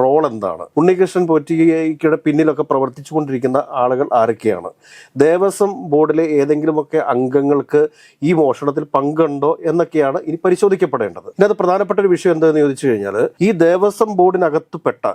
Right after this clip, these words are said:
ഇപ്പൊ നമ്മൾ പറയുന്നത് ദേവസ്വം ബോർഡിന് അതിനകത്ത് ഉത്തരവാദിത്തങ്ങളില്ല എന്ന് പറയുമ്പോഴും ദേവസ്വം ബോർഡ് അംഗമായിട്ടുള്ള ഒരാൾക്ക് കിട്ടിയ ദർശനത്തിന്റെ അടിസ്ഥാനത്തിലാണ് വീണ്ടും സ്വർണ്ണപ്പാളികളിൽ, ഏഹ്, സ്വർണം പൂശാൻ വേണ്ടിയിട്ടുള്ള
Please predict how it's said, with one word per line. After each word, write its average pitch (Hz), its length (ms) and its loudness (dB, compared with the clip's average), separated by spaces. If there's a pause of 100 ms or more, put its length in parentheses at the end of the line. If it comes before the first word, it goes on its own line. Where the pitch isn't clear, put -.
ഇപ്പൊ 139 160 -4
നമ്മൾ 151 160 2
പറയുന്നത് 170 300 0
ദേവസ്വം 151 300 0
ബോർഡിന് 170 220 -2
അതിനകത്ത് 160 240 -2
ഉത്തരവാദിത്തങ്ങളില്ല 156 720 0 (120)
എന്ന് 147 160 -4
പറയുമ്പോഴും 117 580 -2 (560)
ദേവസ്വം 202 560 2
ബോർഡ് 175 220 4 (180)
അംഗമായിട്ടുള്ള 156 640 0 (180)
ഒരാൾക്ക് 147 460 -2 (140)
കിട്ടിയ 147 260 0 (200)
ദർശനത്തിന്റെ 170 640 0
അടിസ്ഥാനത്തിലാണ് 131 720 -4 (260)
വീണ്ടും 185 320 2 (140)
സ്വർണ്ണപ്പാളികളിൽ, 156 720 2 (240)
ഏഹ്, 135 160 0
സ്വർണം 156 320 0
പൂശാൻ 151 360 0
വേണ്ടിയിട്ടുള്ള 139 420 -4